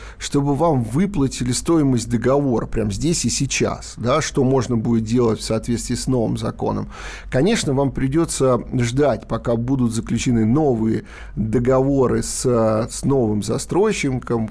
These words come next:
когда он, м, исполнит свои уже обязательства, когда будет создан, а, фонд, а, в котором будет предусмотрена и,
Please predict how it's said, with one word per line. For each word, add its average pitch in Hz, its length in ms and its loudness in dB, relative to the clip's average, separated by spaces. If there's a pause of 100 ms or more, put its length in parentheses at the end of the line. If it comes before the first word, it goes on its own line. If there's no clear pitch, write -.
когда 123 380 2
он, 117 240 2 (420)
м, 127 280 2
исполнит 123 560 0
свои 120 340 0
уже 175 300 2
обязательства, 135 720 0
когда 113 380 -2
будет 120 420 2
создан, 110 480 -2 (420)
а, 113 300 2
фонд, - 540 0
а, 113 520 4
в - 80 -6
котором 127 520 0
будет 135 260 0
предусмотрена 120 960 0
и, 127 420 -2